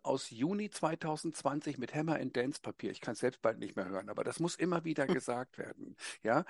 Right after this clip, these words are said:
Speaker 1: dass hier eine ganz klare Inszenierung in Gang war. Mit anderen Worten, die Schulschließung, das Maskentragen, diese gesamte Impfarie, da besteht der Verdacht, und zwar aus meiner Sicht ein begründeter Verdacht,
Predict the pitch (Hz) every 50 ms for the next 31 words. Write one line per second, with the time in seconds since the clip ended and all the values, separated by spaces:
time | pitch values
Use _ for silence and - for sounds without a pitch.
0 | - - - - - 139 143 - - - 170 165 143 - - 143 139 139 139 -
1 | - 139 151 190 226 - - - - 165 143 156 156 - - - - 190 202 -
2 | - - - - - 170 143 143 156 190 208 - 151 135 113 113 117 107 101 101
3 | 104 104 98 98 95 101 110 - - 143 165 208 208 202 202 185 147 147 147 147
4 | - - 104 - - - - - _ - 165 175 - - - 196 196 196 - -
5 | 117 110 101 - - 98 101 - _ - 135 151 - - 131 147 156 - - -
6 | 147 - - - - 92 92 - 107 113 - 143 139 139 147 127 147 135 160 185
7 | 220 220 - - - - 156 175 180 - - - - 113 110 107 98 113 120 127
8 | 147 175 254 277 - _ _ - - - - - - - - - - - _ _
9 | _ _ _ _ _ _ _ - 139 131 - 143 131 - - - 180 190 240 -
10 | - 190 180 165 - - - 135 123 - - 160 165 180 160 135 - - - -
11 | - 117 110 - 123 113 127 - 123 139 180 196 190 - - - 127 160 - -
12 | - - 135 131 123 - 123 113 107 117 110 143 202 226 - 196 - 185 170 -
13 | - 160 143 - _ - 110 123 180 - - - - -